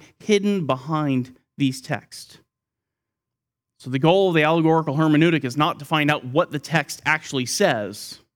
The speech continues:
What does it actually mean? The goal of the text, the goal of interpretation, is to find the meaning that's behind the text. That's not in the text itself, but it's kind of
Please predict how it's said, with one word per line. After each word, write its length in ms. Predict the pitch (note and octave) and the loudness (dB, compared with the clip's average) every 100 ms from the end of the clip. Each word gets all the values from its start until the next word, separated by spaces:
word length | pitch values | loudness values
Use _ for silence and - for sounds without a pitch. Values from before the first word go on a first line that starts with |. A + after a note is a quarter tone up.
| _ _ _ _ _ - | _ _ _ _ _ 0
What 160 | E3+ | 2
does 160 | D#3+ D#3 | 2 2
it 80 | D#3 | 2
actually 380 | D#3 - D3+ | 2 0 0
mean? 460 | C3 F3+ F3+ C3+ A#2+ | 4 4 4 2 0
The 80 | C3 | 0
goal 340 | D3 F#3 G3+ | 2 2 2
of 80 | E3 | 0
the 80 | C3+ | -2
text, 560 | F#3+ G#3+ E3+ - - | 0 0 -2 -8 -10
the 100 | C3 | -6
goal 340 | B2+ F3 F#3+ E3 | 0 2 2 0
of 140 | C#3+ | -2
interpretation, 800 | C#3+ E3+ D#3 - G#3+ G#3 A3+ D#3+ - - - | -6 -6 -6 -2 0 0 -2 -4 -6 -14 -4
is 200 | D3 C#3 | -4 -4
to 80 | |
find 360 | C#3+ F3 G3+ A3+ | -2 0 2 2
the 60 | G#3 | 4
meaning 380 | F3+ F3 F3+ | 4 4 4
that's 200 | D#3+ C3 | 2 0
behind 680 | C#3 C#3 C#3+ D#3+ F3+ F3 D#3+ | -2 -4 -2 0 2 4 4
the 60 | C3 | 2
text. 640 | - C3 - - - - - _ - | -2 -8 -8 -12 -12 -12 -20 _ -4
That's 200 | D3+ E3+ | -2 2
not 380 | E3+ F3+ G#3 G3 | 4 4 2 0
in 120 | G3 | -2
the 100 | G3 | 0
text 320 | G#3 F#3+ - | -2 -2 -8
itself, 520 | E3 - F#3 F#3 F#3 | -10 -2 0 0 -2
but 160 | D#3+ D3+ | 0 0
it's 280 | C#3+ - - | -2 -8 -2
kind 160 | F3 | 0
of 340 | D#3+ D#3+ - | 0 -2 -12